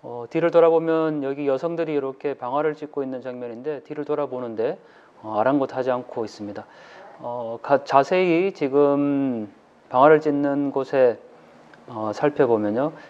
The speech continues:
큰 나무가 있고 그 밑에 지금 이렇게 여성 두 명이, 어, 발로 계속 뭔가를 밟고 있고 여성 나머지 한 명은 앉아서, 어, 곡식 같은 것을 이렇게 넣어주고 있는 그런 장면입니다.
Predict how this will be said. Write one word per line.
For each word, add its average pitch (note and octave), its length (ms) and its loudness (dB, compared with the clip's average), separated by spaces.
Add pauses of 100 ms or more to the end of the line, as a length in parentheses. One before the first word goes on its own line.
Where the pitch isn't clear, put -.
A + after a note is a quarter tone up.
(100)
큰 - 360 4
나무가 C#3 440 6
있고 A#2+ 520 -6
그 B2+ 100 -8
밑에 C#3+ 320 -4
지금 C3 480 -4
이렇게 B2+ 440 -6
여성 C#3+ 300 -4
두 C3+ 140 -8
명이, D3 420 0 (380)
어, G#2 200 -14
발로 C#3+ 280 4
계속 C3+ 260 -2
뭔가를 C3 400 -2
밟고 A#2 320 -6
있고 A#2 360 -8 (140)
여성 C3 420 -2
나머지 B2 340 -2
한 C#3 180 -4
명은 C#3 360 -2 (320)
앉아서, B2 680 4 (340)
어, G2+ 340 -12
곡식 - 300 -4
같은 B2+ 280 -2
것을 A#2 400 -4
이렇게 G#2+ 300 -10
넣어주고 B2+ 440 2
있는 A2+ 200 -6
그런 B2+ 200 -2
장면입니다. G#2+ 800 -8